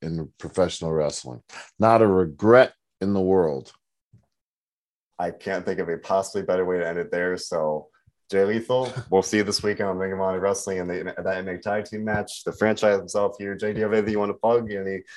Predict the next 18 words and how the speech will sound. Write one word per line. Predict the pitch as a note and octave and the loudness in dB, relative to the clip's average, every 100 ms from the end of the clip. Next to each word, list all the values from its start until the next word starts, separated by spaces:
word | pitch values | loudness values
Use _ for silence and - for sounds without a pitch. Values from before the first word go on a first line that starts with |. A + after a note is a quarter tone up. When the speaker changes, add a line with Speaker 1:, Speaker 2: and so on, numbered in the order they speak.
| - F#2 | -10 -8
Speaker 2:
your | |
socials, | F#2 A#2+ A#2 G#2+ | 2 4 4 -2
anything | G#2+ G#2+ | -4 -4
like | G#2 G#2 | -6 -4
that? | A2+ A#2 - _ _ _ - | -4 -4 -8 _ _ _ 2
Speaker 1:
Uh, | E3+ G3 G3 G3 G3 G3 F#3 | 8 10 12 12 12 10 8
sure. | - - - - F#3+ G#3 F3 G2+ | 2 -4 0 6 8 10 8 6
Okay. | B2+ C#3 D3 D3+ - - | 4 4 4 2 0 2
Um, | C3 B2 B2 A#2+ _ _ _ - | 2 2 -2 -8 _ _ _ -14
my | G#2+ A2+ A#2+ A#2 A2+ A2+ A2+ G#2+ - _ _ - | -6 0 2 2 2 0 -2 -4 -12 _ _ 0
Instagram, | C#3+ - - C3+ A2 A#2 A2 A2+ B2+ - | 0 0 0 2 6 6 6 4 0 -4
which | G2+ - | -4 2
I | G2 | 4
use | G#2+ G#2 F2 | 6 4 4
the | |
most, | G2+ G#2 E2 F2+ - - - _ _ _ _ - | 4 4 2 -2 -10 -16 -20 _ _ _ _ 0
is | F#2 G2 F#2+ E2 - - _ | 6 8 6 2 -4 -8 _
at | A2 A#2+ A#2 - - | 4 4 4 -2 -12